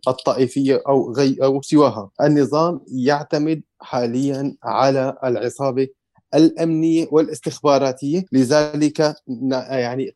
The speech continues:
قام هذا النظام منذ وصول حافظ الأسد إلى، إلى السلطة، إلى م-، إلى مسح وسحق ثقافة العمل الجماعي. قام بوأد كل هذه ال-، ال-، ال-، الخطوات الأساسية من أجل بناء، أو هي الخطوات اللازمة لبناء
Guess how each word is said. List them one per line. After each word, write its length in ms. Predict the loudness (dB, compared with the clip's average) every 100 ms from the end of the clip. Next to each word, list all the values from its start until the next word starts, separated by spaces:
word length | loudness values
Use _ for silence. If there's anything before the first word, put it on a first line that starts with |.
| -2
قام 280 | 0 2 -2
هذا 360 | -2 -2 -2
النظام 400 | -6 -6 -6 -2
منذ 200 | 0 -2
وصول 360 | -6 -6 -6 -6
حافظ 400 | -2 0 0 0
الأسد 360 | -2 -4 -4 -4 -4
إلى، 260 | -2 -4 -4 2
إلى 240 | 2 2
السلطة، 360 | 0 0 0 0
إلى 240 | 2 2
م-، 180 | 0 -2 -2
إلى 220 | 2 2
مسح 520 | 2 -2 -4 -10 -6 2
وسحق 500 | 2 2 0 -2 -4
ثقافة 360 | -8 -6 -4 0
العمل 420 | 0 0 -2 -2
الجماعي. 600 | -2 -2 0 0 -2 -8 -4
قام 440 | 0 2 0 -4 -4
بوأد 400 | 0 0 -2 -12 _
كل 300 | 4 4 4 0
هذه 520 | -2 -4 -6 -6 -6
ال-، 180 | -6 -4 -2
ال-، 160 | 2
ال-، 280 | 4 2 -2 _ -6
الخطوات 520 | -4 -2 0 2 0 -4
الأساسية 500 | -6 -4 -4 -2 -2
من 380 | 0 0 -2 -2
أجل 280 | -2 0 0
بناء، 380 | 0 0 0 -2 -2
أو 120 | 0
هي 160 | 2
الخطوات 460 | 2 2 0 2 2
اللازمة 420 | 0 2 0 0
لبناء 400 | -2 -2 0 -2